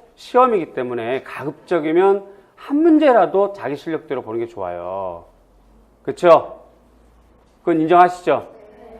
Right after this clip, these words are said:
자, 그래서 어떻게 하는 거냐면, 일단 전체가, 전체가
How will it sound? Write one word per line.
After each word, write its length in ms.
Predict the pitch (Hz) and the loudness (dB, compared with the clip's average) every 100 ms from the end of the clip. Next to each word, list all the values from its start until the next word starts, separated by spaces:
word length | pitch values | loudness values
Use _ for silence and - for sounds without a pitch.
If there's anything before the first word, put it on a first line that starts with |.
| - - | -20 -12
자, 140 | 110 | -10
그래서 680 | - 139 131 185 160 98 - - - | -6 -6 2 4 4 2 -8 -16 -10
어떻게 280 | 120 143 | -10 -2
하는 120 | 143 135 | 0 0
거냐면, 600 | 127 131 175 170 107 - _ _ _ _ _ _ _ - - _ _ - - - _ _ | -2 -2 4 4 2 -6 _ _ _ _ _ _ _ -20 -20 _ _ -20 -20 -20 _ _
일단 300 | 170 170 240 | 0 6 6
전체가, 840 | - 190 220 240 214 185 - - - _ _ _ | 6 2 4 6 8 8 6 -8 -20 _ _ _
전체가 880 | - 139 160 - 165 170 175 107 - | -6 -4 -4 -2 2 6 6 6 -2